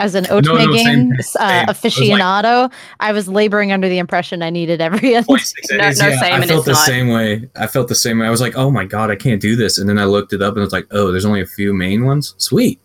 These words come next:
Speaker 2: That makes it way easier." So, you're,
Speaker 3: Okay, so what
Speaker 2: you're a
Speaker 3: are we
Speaker 2: good
Speaker 3: doing
Speaker 2: company.
Speaker 3: today?
Speaker 2: Yeah.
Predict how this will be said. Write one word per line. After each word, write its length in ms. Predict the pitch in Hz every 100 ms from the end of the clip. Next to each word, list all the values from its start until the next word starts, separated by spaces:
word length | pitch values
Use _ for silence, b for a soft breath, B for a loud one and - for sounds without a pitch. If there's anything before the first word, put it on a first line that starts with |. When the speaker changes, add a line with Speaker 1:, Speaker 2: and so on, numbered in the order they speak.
| _
Speaker 2:
That 80 |
makes 200 | 143 135 113
it 100 | 98
way 220 | 156 180
easier." 440 | 127 98 98 98 -
So, 360 | - - 85 90 - _ _ _ -
you're, 140 | 208 220
Speaker 3:
Okay, 140 | 180
so 160 | 180 180
what 300 | 175 185 196
Speaker 2:
you're 140 | 233
a 60 | 208
Speaker 3:
are 40 |
we 80 | -
Speaker 2:
good 100 | -
Speaker 3:
doing 180 | - 185
Speaker 2:
company. 140 | 175 -
Speaker 3:
today? 380 | 156 143 143 - _ _ _ _ _ - -
Speaker 2:
Yeah. 320 | 117 123 110